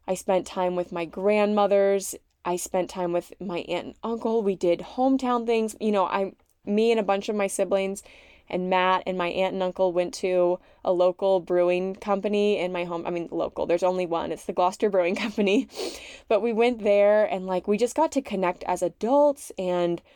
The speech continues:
we had so much fun. And, like, I was hanging out with my siblings under the same roof. A lot of us were staying at my parents' house for Christmas.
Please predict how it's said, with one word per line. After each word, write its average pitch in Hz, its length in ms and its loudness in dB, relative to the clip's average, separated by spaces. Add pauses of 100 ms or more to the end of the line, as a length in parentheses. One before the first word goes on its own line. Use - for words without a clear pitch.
(440)
we 226 80 0
had 214 80 2
so 254 220 0
much 285 200 2
fun. 208 600 -2
And, 190 140 -8
like, 196 260 -4
I 208 80 2
was 214 160 -2
hanging 262 400 2
out 302 140 -2
with 240 120 -6
my 214 140 -2
siblings 196 540 -4
under 190 180 -4
the 214 80 -4
same 196 460 -2
roof. 185 320 -2
A 185 80 0
lot 180 240 2
of 185 80 -2
us 190 180 -4
were 190 80 -8
staying 180 240 -2
at 175 80 -8
my 175 100 -6
parents' 170 380 -8
house 180 380 -4 (280)
for 185 280 0
Christmas. 202 540 -6